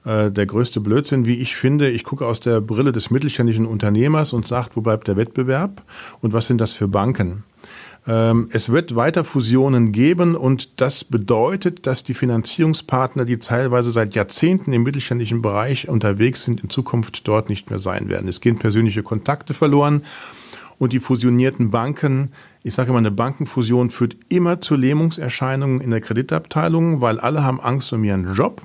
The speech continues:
beziehungsweise die Vorstände wollen natürlich Vorstand bleiben, aber da gibt's zu viele von der Sorte, das heißt, irgendeiner muss drunter leiden. Und da möchte sich keiner mehr Fehler erlauben. Das Blöde an Kreditentscheidungen ist immer, dass man immer in der Zukunft erst weiß, ob sie richtig war.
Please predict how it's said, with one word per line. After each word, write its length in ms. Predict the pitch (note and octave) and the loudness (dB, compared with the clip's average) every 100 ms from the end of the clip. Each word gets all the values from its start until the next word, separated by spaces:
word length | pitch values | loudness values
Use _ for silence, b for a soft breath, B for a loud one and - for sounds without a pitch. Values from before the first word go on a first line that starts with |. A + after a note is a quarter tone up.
| - | -10
beziehungsweise 480 | G2+ C3 A#2 A#2 G2+ | -6 -2 0 2 0
die 100 | G#2 | -4
Vorstände 640 | - C3 C3+ C#3+ B2 A2 | 0 -2 0 0 0 2
wollen 420 | A2 A#2 A#2+ A#2+ B B B - | 2 4 4 2 B B B -4
natürlich 460 | A#2 A2 A#2+ A2 - | -2 0 -2 -2 0
Vorstand 420 | A#2 A2+ G2 F#2+ | 0 0 -2 0
bleiben, 400 | G#2+ D3+ F#3 F3 | 0 2 0 0
aber 400 | B2 A2 G#2+ G2+ | 0 2 0 0
da 100 | G#2 | -2
gibt's 280 | A#2 - - | -4 -6 -8
zu 100 | G2+ | -4
viele 260 | D3+ F3 | -2 0
von 140 | D3+ D#3+ | 2 2
der 140 | C#3 | 2
Sorte, 360 | C3+ D3+ D#3+ D3 | 2 2 2 0
das 220 | B2 - | 0 0
heißt, 220 | A#2 A#2 | 0 -2
irgendeiner 400 | B2 C3+ A#2 A2 | -4 -4 -4 -4
muss 160 | G#2+ G#2+ | -4 -6
drunter 280 | G#2 G2+ | -6 -4
leiden. 380 | G2+ A2 C#3+ D#3 B B B B B B - | -2 -4 -2 -4 B B B B B B -2
Und 140 | B2+ | 2
da 80 | C3+ | 4
möchte 240 | D3+ F3 E3 | 2 2 2
sich 220 | D#3+ - | 0 2
keiner 260 | D3+ D#3 | 0 2
mehr 160 | D3+ C#3 | 2 0
Fehler 360 | - D3+ C#3+ A#2+ | 2 2 4 2
erlauben. 580 | F#2+ F2+ E2+ F#2+ A#2+ - B B | 0 -4 -6 -10 -14 -18 B B
Das 180 | - A#2+ | -2 -2
Blöde 420 | - D3 G3 F#3+ | 2 2 4 0
an 160 | - D3 | -2 -4
Kreditentscheidungen 1040 | - D3 E3 B2+ A#2+ - A2 G#2+ G#2+ G2+ G2+ | 0 0 0 -2 -2 0 0 0 0 -2 0
ist 360 | D#3 - - | -2 -2 -2
immer, 380 | C#3 D3 A#2 B2+ | 2 4 4 2
dass 200 | B2 A#2 | -2 -2
man 140 | A#2+ A#2 | -2 0
immer 220 | C#3+ D3 | 0 0
in 80 | A#2+ | -2
der 100 | G#2 | -2
Zukunft 460 | - - C3+ - | -2 -2 -4 -4
erst 200 | A#2 G2+ | -6 0
weiß, 280 | G#2 B2 - | 0 0 -2
ob 100 | - | -4
sie 80 | G#2+ | -2
richtig 380 | A#2+ C#3+ E3 F#2+ | -2 -2 -2 -2
war. 160 | D2+ | -6